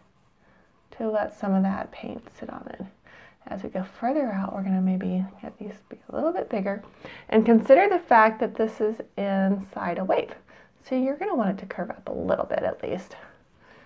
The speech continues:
right? And then as we go out, I'm gonna start blending in a little bit of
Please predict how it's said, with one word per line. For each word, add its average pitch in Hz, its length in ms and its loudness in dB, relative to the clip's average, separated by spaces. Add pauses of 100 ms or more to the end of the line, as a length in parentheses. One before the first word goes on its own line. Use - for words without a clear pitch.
(280)
right? 254 200 -6 (340)
And 190 80 2
then 202 80 4
as 202 160 2
we 254 60 4
go 403 240 8
out, 190 360 10
I'm 202 160 4
gonna 190 180 6
start 196 360 -2
blending 190 360 4
in 233 100 2
a 208 80 -2
little 185 180 0
bit 202 140 -2
of 302 120 -4